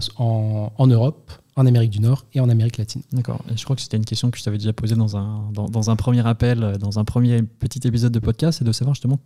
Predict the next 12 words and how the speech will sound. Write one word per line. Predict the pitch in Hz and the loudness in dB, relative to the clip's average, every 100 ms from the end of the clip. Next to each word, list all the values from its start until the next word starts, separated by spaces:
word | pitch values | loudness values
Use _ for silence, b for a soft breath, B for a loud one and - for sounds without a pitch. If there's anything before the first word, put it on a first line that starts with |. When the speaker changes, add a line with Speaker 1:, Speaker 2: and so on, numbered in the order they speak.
| - | -2
Speaker 2:
comment | 127 139 | 2 2
vous | 135 110 | 4 2
alliez | 110 | 0
cibler | 107 - - 127 123 135 | -2 -4 -4 -2 2 2
vos | 135 | 2
aires | 107 117 | 2 0
thérapeutiques | - 110 110 - 135 | 0 -2 -2 -4 -6
sur | - | -4
lesquelles, | 107 101 117 117 | -4 -4 -4 -2
euh, | 101 110 - 110 | -2 -4 -6 -8
s-, | 110 - - | -10 -14 -16
bah, | 123 | -12